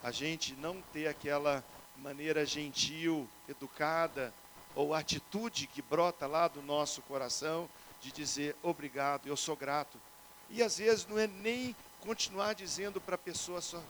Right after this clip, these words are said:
ser, é que é, é tá grata pelo que ela fez, mas os outros notarem, através do nosso procedimento, através do nosso viver, de que eu tenho um coração grato.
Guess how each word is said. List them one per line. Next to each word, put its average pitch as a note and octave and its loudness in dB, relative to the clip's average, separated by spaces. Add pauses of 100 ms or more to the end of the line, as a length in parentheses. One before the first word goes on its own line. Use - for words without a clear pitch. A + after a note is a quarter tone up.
(120)
ser, D#3+ -2 (100)
é D3+ -2
que D#3 -4
é, C#3+ 0 (380)
é D#3 0
tá D#3+ 0
grata D#3+ 0
pelo D3 -6
que - -8
ela C3+ -2
fez, B2 -8 (360)
mas C#3+ 0
os C#3+ -4
outros F3+ 4
notarem, E3 0 (560)
através D3+ 4
do E3+ -2
nosso D#3+ 2
procedimento, D3+ -4
através D#3 2
do D#3 -8
nosso D#3 0
viver, D3+ -4 (300)
de C#3 -4
que D3 -2 (260)
eu F#3 -2
tenho D#3+ 0 (160)
um C3 -10
coração B2 -4
grato. A#2 -4